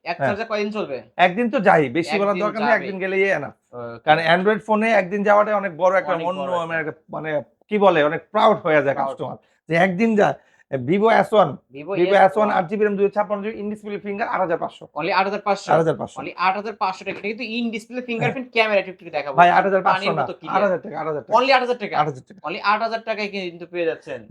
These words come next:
Speaker 2: Vivo ওয়াই সতেরো, এটাও
Speaker 1: Vivo
Speaker 2: ভাইরাল ফোন ভাই।
Speaker 1: ওয়াই সতেরো।
Speaker 2: আট জিবি র্যাম, একশো আঠাশ জিবি, সাত হাজার পাঁচশো। আর ছয় জিবি র্যাম, একশো আঠাশ জিবি, সাত হাজার টাকা।
Speaker 1: ওকে, দুইটা ভেরিয়েন্ট দুই রকম দাম।
Speaker 2: জি, জি, জি।
Speaker 1: তারপর?
Speaker 2: এরপরে Vivo ওয়াই উনিশ, এটাও খুব ভাইরাল ফোন ভাই। পাঁচ হাজার এমপিআর ব্যাটারি, আট দুই ছাপ্পান্ন, আহ, সাত হাজার পাঁচশো,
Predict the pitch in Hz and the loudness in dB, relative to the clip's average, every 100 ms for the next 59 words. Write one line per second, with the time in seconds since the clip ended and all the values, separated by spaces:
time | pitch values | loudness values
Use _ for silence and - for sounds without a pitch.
0 | 147 180 190 185 175 202 190 165 165 190 | 2 4 6 4 2 -2 2 2 4 4
1 | 165 180 202 220 135 123 208 208 160 123 | 6 4 2 0 0 -2 -6 -8 -8 -6
2 | 147 175 196 208 202 202 202 202 208 196 | -4 -2 0 2 4 2 2 0 0 -2
3 | 214 - 196 202 196 196 - 160 135 - | -2 -6 -4 0 0 0 -2 -2 -4 -2
4 | 180 180 196 202 202 190 202 190 208 202 | 0 0 0 0 0 -4 -4 -4 -4 -4
5 | 165 135 - - - 123 123 139 160 170 | -6 -6 -10 -20 -8 -8 -6 -8 -8 -4
6 | 185 185 185 151 135 127 113 110 165 135 | -4 -2 -4 -6 -12 -12 -14 0 2 2
7 | 120 117 - 135 - 139 165 196 196 175 | -2 -6 -6 -10 -2 4 4 6 4 2
8 | 190 196 202 196 175 202 196 226 220 151 | 4 4 6 2 0 -2 0 4 2 0
9 | 185 202 180 165 151 143 - 175 190 196 | -2 2 0 -2 -2 -2 -2 -4 -4 -6
10 | 196 196 185 190 214 208 185 180 190 190 | -4 0 0 0 -2 0 -2 0 0 -2
11 | 180 190 202 247 _ _ - 143 139 139 | 0 0 0 -6 _ _ -6 4 4 4
12 | 156 185 196 196 196 185 | 0 -4 0 0 0 -2